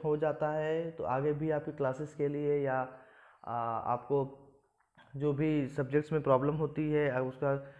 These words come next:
हेल्प चाहिए तो भी आप मुझसे क्वेश्चन पूछ सकते हैं। और अगर किसी को भी कोई डाउट हो, कुछ समझ में नहीं आ रहा हो, तो कमेंट बॉक्स में कमेंट कीजिए, लाइक कीजिए, शेयर कीजिए, सब्सक्राइब कीजिए, शेयर ज़रूर कीजिएगा।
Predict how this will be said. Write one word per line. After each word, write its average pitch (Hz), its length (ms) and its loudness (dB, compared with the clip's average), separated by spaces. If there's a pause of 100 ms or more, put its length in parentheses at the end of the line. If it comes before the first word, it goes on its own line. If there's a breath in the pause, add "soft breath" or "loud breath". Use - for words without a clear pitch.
(300 loud breath)
हेल्प 151 180 2
चाहिए 151 360 2
तो 156 220 2
भी 165 480 4
आप - 500 2 (140)
मुझसे 147 220 -2
क्वेश्चन 143 240 0
पूछ 147 220 -6
सकते 139 260 -4
हैं। - 460 -8 (360 loud breath)
और 127 280 2
अगर 143 180 2
किसी 156 240 -2
को 156 160 2
भी 160 140 2
कोई 156 180 2
डाउट 143 320 4
हो, 156 100 2
कुछ 143 200 -8
समझ 139 180 2
में 151 120 -2
नहीं 147 120 -2
आ 143 160 2
रहा 143 120 2
हो, 156 180 0
तो 160 440 -2 (1300 loud breath)
कमेंट 151 300 -2
बॉक्स 143 240 2
में 143 120 -2
कमेंट 147 360 -2
कीजिए, 160 680 0
लाइक 135 300 0
कीजिए, 151 320 -2
शेयर 147 340 4
कीजिए, 151 320 -4
सब्सक्राइब 143 640 0
कीजिए, 151 260 -2
शेयर 131 280 -2
ज़रूर 135 240 -2
कीजिएगा। 151 1080 -4